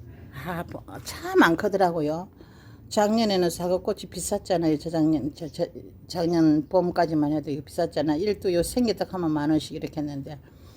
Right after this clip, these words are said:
요것도 만 원 주고 일 두를 사다가 적심을 했는데 진짜 안 크더라고요. 안 크는 거를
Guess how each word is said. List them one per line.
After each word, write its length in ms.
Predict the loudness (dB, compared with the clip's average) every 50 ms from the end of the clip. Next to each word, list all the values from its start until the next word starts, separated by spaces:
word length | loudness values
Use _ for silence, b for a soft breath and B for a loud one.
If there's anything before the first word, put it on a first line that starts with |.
| B B B B B B -4 0
요것도 300 | 4 4 4 4 2 2
만 260 | 4 4 6 6 4
원 140 | 2 0 -2
주고 240 | -2 -2 0 0 0
일 220 | 0 -2 -2 -4
두를 200 | -4 -4 -4 -4
사다가 640 | -6 -6 -6 -6 -6 -6 -8 -10 -10 -10 -8 -10 -10 -12
적심을 500 | -14 -14 -12 -8 -6 -4 -2 0 0 2
했는데 640 | 2 2 2 0 -2 -4 -4 -4 -6 -6 -8 -10 -12 -16 B B B B B B B B B B B B B -20
진짜 760 | -18 -8 -2 4 6 6 6 4 2 -4 -18 -4 0 2 2
안 140 | 4 2 2
크더라고요. 560 | 0 0 0 0 0 2 0 0 0 -2 -2
안 260 | -4 -4 -2 -2 -2
크는 320 | -2 -2 -4 -4 -4 -2 -2
거를 260 | -2 -2 -2 -2